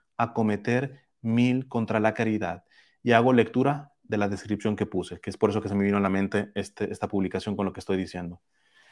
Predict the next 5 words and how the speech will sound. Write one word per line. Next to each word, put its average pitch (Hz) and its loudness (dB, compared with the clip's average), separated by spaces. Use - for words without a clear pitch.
Digo 117 10
lo 113 10
siguiente. 92 0
"Primeramente 143 8
aclaro, 92 0